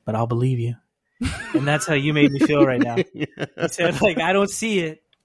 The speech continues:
Speaker 1: but I'll believe you." <laughs> But I
Speaker 2: Uh,
Speaker 1: jotted it down, Miles Sanders at the end of the year, top,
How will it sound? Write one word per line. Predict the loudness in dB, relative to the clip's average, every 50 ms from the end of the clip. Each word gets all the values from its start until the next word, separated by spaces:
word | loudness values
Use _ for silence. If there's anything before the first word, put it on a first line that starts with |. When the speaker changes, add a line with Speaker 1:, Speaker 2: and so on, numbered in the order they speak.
| _ _ -20 -20 -20 -20 -20 _ _
Speaker 1:
but | -4 -2
I'll | -2 -2 -2
believe | -2 -2 -2 -2 -4 -6 -8
you." | -12 -8 -4 -4
<laughs> | -4 -2 -2 -4 -4 -4 -4 -6 -8 -8 -10 -18 -8 -2 -2 -2 0 -2 -4 -2 0 -2 -2 -2 -4 -8 -8 -10 -18 -20 -20 -20 -20 -20 _ _ _ _ _ -10 -8 -6 -4 -4 -2 -4 -4 -6 -8 -12 -18 -20 -20 _ _
But | -4 -2 0
I |
Speaker 2:
Uh, | 2 2 2 0 0 0
Speaker 1:
jotted | 0 0 0 0 -2 -2
it | -2
down, | -2 0 0 0 0
Miles | 0 0 0 0 -2 -2
Sanders | -4 -4 -4 -2 -4 -4 -4
at | -6 -6
the | -4 -4
end | -4 -2
of | -2
the | -2 -2
year, | -2 -2 -4 -4 -6
top, | -6 -6 -4 -4 -4 -6 _ _